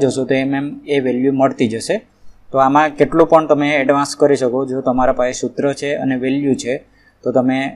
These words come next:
vector કેલ્ક્યુલસની અંદર કે જે electromagnetic ફિલ્ડમાં જે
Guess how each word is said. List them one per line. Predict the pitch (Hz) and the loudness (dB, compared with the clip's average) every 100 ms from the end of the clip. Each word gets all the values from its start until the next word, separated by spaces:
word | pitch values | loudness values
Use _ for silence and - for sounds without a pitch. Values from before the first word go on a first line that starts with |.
| 127 | -4
vector | 127 - 143 135 | -2 4 2 4
કેલ્ક્યુલસની | 131 123 135 131 139 127 | 0 2 0 0 0 -2
અંદર | 127 147 - - _ _ _ _ _ _ _ - | 2 2 2 -14 _ _ _ _ _ _ _ -6
કે | 120 | -2
જે | 135 143 | -2 -2
electromagnetic | 135 139 - 151 143 120 131 135 139 - - | 0 -2 -2 -2 -2 -2 -2 -2 -4 -6 -6
ફિલ્ડમાં | 131 135 139 143 175 - _ _ _ | -4 -2 -2 -2 -4 -12 _ _ _
જે | 120 | -4